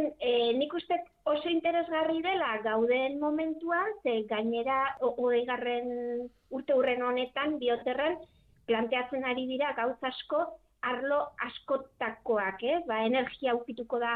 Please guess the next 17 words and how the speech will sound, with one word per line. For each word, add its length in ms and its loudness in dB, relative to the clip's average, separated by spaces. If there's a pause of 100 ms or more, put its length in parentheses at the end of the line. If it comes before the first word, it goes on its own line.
janari 400 -2
aukituko 500 -2
da, 140 0 (400)
e, 160 0 (300)
heziketa, 680 -2 (640)
e, 220 -2
ambientala 640 2
ere 140 2
bai, 220 0 (460)
eta, 320 2 (1080)
bueno, 220 4
nik 160 2
ikusten 460 -2
dut 160 0
oso 180 -2
interesgarri 600 -2
dagola 440 4